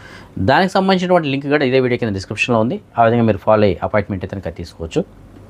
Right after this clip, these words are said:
ఫ్రెండ్స్, మీరు ఎవరైనా కువైట్ నుంచి ఇండియాకి కార్గో ధర వస్తువులు పంపించుకోవాలనుకుంటున్నారా? అయితే మీకు నేను కువైట్లో మన తెలుగు వారికి సంబంధించిన భారత్ కార్గో సర్వీస్ వాళ్ళకి సంబంధించిన నెంబర్ ఇస్తాను. చాలా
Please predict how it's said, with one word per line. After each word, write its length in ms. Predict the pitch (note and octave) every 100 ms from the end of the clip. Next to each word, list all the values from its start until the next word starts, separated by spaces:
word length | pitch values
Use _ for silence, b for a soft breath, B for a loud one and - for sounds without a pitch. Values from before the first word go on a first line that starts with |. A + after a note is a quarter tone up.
| - B B B -
ఫ్రెండ్స్, 260 | G#3 B3+ B3 A3
మీరు 100 | G#3
ఎవరైనా 220 | G#3+ G#3+ G#3
కువైట్ 280 | F3 F#3 F#3
నుంచి 160 | F#3+ G#3 C#3
ఇండియాకి 280 | C#3+ D3 C#3+ -
కార్గో 240 | C3 B2+ B2
ధర 80 | B2 A2
వస్తువులు 240 | G#2 A#2 A2+
పంపించుకోవాలనుకుంటున్నారా? 840 | G2+ A2 - A2+ G#2 G#2+ A2+ F3+ - -
అయితే 140 | B2 B2
మీకు 120 | A#2 A2+
నేను 120 | G#2
కువైట్లో 340 | B2 B2+ C3 E3+ - _ G#2+
మన 80 | G#2+ G#2+
తెలుగు 180 | C3+ D3
వారికి 180 | C#3+ -
సంబంధించిన 320 | C3+ C3 D3 B2+ E2+
భారత్ 260 | G#2 G#2 -
కార్గో 220 | G#2+ G2+ G#2
సర్వీస్ 220 | G#2+ G2
వాళ్ళకి 160 | A2 G2+
సంబంధించిన 280 | A2 G#2+ A2
నెంబర్ 180 | G#2+ B2
ఇస్తాను. 240 | - - A#3 B B B B
చాలా 120 | D3+